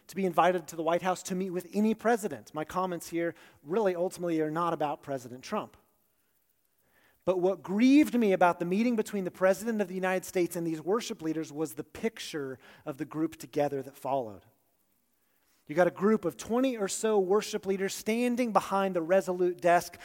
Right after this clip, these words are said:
standing behind the President of the United States, seated in authority and power. One worship leader reaching out, "If only I could touch the hem of his garment." And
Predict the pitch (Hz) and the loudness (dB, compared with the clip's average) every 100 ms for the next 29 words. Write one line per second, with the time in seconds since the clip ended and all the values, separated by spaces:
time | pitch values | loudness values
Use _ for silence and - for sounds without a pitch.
0 | - - - 240 262 262 240 233 226 190 | -18 -14 -4 0 2 2 2 0 2 0
1 | - 202 196 185 - - 202 180 202 196 | 2 -2 0 -2 -2 2 2 2 -6 -4
2 | 175 165 147 156 151 165 175 165 156 - | -4 -4 -4 -8 -6 -4 -4 -4 -8 -10
3 | - 180 190 - - - - - - 269 | -2 -2 -2 -10 -14 -16 -10 -6 2 6
4 | 254 240 220 190 - 196 196 202 190 175 | 6 6 4 2 0 2 4 2 0 -4
5 | - 180 180 185 - - 151 202 240 226 | -4 -2 0 -2 -4 -16 0 2 4 4
6 | 233 220 226 - 220 202 185 240 240 - | 0 0 -10 -6 0 0 2 -2 -2 -6
7 | 220 226 220 208 180 196 202 208 190 180 | -4 -2 -2 -2 -4 -6 -4 -4 -4 -8
8 | 175 180 175 - 160 147 156 143 135 127 | -10 -10 -10 -10 -12 -12 -12 -14 -16 -14
9 | 143 139 135 127 _ _ _ _ _ _ | -14 -12 -14 -18 _ _ _ _ _ _
10 | _ _ _ _ _ _ _ _ _ _ | _ _ _ _ _ _ _ _ _ _
11 | _ 139 | _ -16